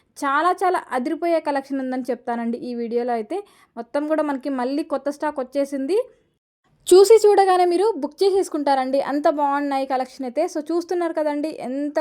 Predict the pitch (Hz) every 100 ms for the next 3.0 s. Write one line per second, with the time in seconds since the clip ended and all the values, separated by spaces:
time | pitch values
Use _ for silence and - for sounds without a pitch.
0 | 277 262 269 269 269 285 254 247 403 -
1 | _ _ 262 - 320 339 339 302 277 294
2 | 285 277 262 247 226 254 262 254 - 214